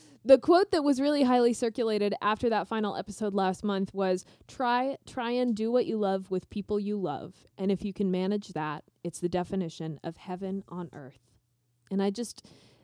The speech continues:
that I saw so many times after that final show aired on the twenty-sixth of the last month. And,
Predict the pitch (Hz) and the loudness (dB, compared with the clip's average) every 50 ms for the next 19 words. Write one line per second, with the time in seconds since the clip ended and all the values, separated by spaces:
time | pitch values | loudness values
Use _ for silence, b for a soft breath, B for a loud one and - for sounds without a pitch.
0 | b - 185 220 240 262 269 277 294 277 - _ - - 240 254 240 - - 269 | b 0 4 6 8 8 8 6 6 4 2 _ 0 6 8 8 8 8 8 8
1 | 247 240 220 - - - 240 220 226 240 254 262 262 233 - 202 208 202 208 214 | 8 8 8 4 -2 -6 -4 -2 0 0 0 0 -2 -4 -4 -4 -2 0 0 0
2 | 226 233 - - - _ - 202 202 - 233 220 220 214 202 - - 208 202 202 | -2 -4 -6 -8 -12 _ -6 -6 -4 0 0 0 2 0 -2 -2 -4 -4 -2 0
3 | 196 190 196 - - 208 196 190 190 - - 190 190 190 190 190 - - 185 185 | 0 -2 -2 -2 -2 -2 -2 -2 -2 -2 -2 -2 -2 -2 -2 -4 -6 -4 -4 -2
4 | 185 185 185 185 185 185 185 185 - 190 190 190 - - 196 - - 196 185 - | 0 0 -2 -2 -2 -2 -4 -2 -2 -2 -2 -2 -2 -4 -6 -6 -10 -12 -10 -8
5 | 180 180 175 170 170 - - 180 175 175 190 - - b b b b b b b | -8 -6 -6 -8 -8 -8 -10 -8 -8 -8 -10 -12 -14 b b b b b b b
6 | b _ - 214 208 202 202 196 202 202 196 | b _ -2 -2 0 0 0 -2 -4 -4 -6